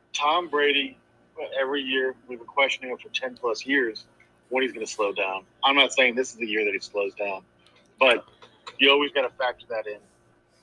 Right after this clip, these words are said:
and we need to find a running game. We found it with Leonard Fournette.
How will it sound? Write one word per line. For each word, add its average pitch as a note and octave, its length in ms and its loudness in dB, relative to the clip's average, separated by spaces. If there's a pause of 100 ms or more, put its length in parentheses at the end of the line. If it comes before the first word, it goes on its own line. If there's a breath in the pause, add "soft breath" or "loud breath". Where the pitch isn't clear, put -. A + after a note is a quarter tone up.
(100)
and B2+ 100 -10
we B2 80 -12
need B2+ 100 -6
to B2 60 -2
find A2+ 240 -2
a G#2 40 -4
running G2 340 -6
game. - 240 -4 (200)
We B2+ 100 -2
found D3+ 220 6
it E3 40 6
with D3+ 100 2
Leonard C3+ 280 0
Fournette. A#2 340 -2